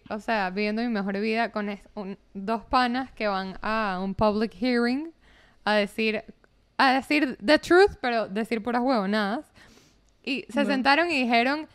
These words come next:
Speaker 1: que querían pedirle a the City of Los Angeles lanzar un welcome party for their new green bodies.
Speaker 2: <laughs>
Speaker 1: Pero ese es mi video
Speaker 2: Ay,
Speaker 1: favorito en el
Speaker 2: güey.
Speaker 1: mundo entero y lo deberíamos de poner en nuestro story después de este episodio,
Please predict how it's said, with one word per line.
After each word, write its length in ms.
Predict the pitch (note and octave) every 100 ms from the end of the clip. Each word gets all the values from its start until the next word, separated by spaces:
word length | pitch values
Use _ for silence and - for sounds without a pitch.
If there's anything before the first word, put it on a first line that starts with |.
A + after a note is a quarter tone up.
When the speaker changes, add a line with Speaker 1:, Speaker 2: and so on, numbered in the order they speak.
| _ _ _
Speaker 1:
que 300 | - C4+ - -
querían 440 | C4 B3+ C#4 E4
pedirle 540 | C4+ A#3+ C4+ C4 D#4 - -
a 100 | A#3
the 140 | A#3
City 320 | A3 C4 D4
of 120 | D#4 A3
Los 280 | A3 G3+
Angeles 680 | A#3+ A#3 A3 A#3+ C#4+ F4+ - _ _ _ _ -
lanzar 520 | C4 C4+ - C#4+ C#4+
un 160 | C4+ D#4
welcome 480 | D4 D4+ D4+ D4+ D4
party 440 | C#4 C4 D4 E4+ -
for 300 | - A#3 A3+
their 160 | A3+
new 240 | A3 A#3+ C4+
green 380 | G3+ B3 B3+ A#3
bodies. 540 | G#3 E3+ D3+ G#3 - _ - - -
Speaker 2:
<laughs> 360 | - _ -
Speaker 1:
Pero 160 | C#4+ D4+
ese 200 | D#4+ D#4+
es 80 | G4
mi 100 | G4+
video 180 | C#4 B3
Speaker 2:
Ay, 40 | D#4
Speaker 1:
favorito 380 | D#4 C#4+ C#4+ D#4
en 160 | D#4
el 140 | A#3+ A#3
Speaker 2:
güey. 100 | A#3+
Speaker 1:
mundo 420 | D4 E4+ G4 G4+ A#4 B4+
entero 540 | B3 A#3+ A3+ C#4 E4+
y 60 | F#4+
lo 80 | B3+
deberíamos 340 | A#3 A#3 D4+
de 60 | D4
poner 140 | A3
en 40 | A3+
nuestro 220 | C4 A3
story 380 | G#3+ - B3+ C4+
después 240 | A#3 A#3
de 40 | A3
este 120 | C#4
episodio, 380 | A3 A3+ B3+